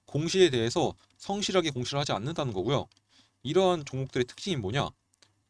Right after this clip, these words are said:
이 전환 청구에 대한 공시를 갑작스럽게 띄우고 다음날 전환 청구한 물량들 바로 매도하면서 엑시트를 하게 됩니다. 그리고 그럴 때 주가에 대한 변동 흐름을 살펴보면은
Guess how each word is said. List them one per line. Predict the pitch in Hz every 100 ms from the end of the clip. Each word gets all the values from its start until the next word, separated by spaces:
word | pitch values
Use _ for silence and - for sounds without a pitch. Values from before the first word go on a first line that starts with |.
| _ _ _ _
이 | 139
전환 | 131 143 185
청구에 | 190 185 180 170
대한 | 127 123 123 117 113 - _ _
공시를 | 131 135 135 160 131 - _ _
갑작스럽게 | - - 202 - 143 120
띄우고 | - 143 143 127 -
다음날 | - 143 127 123 175 - _ _
전환 | - 143
청구한 | 160 151 107
물량들 | 120 110 117
바로 | 113 117 - _ _
매도하면서 | 95 117 147 143 110 131 120 -
엑시트를 | 185 - -
하게 | 131
됩니다. | - 90 80 71 _ _ _ _ _ _ _ _ _ _ _ _ _
그리고 | - 170 - _
그럴 | - 165 196
때 | 185 170 143
주가에 | - - 170 151
대한 | 139 127
변동 | - 120 131
흐름을 | 180 160
살펴보면은 | 139 349 147 101 110 151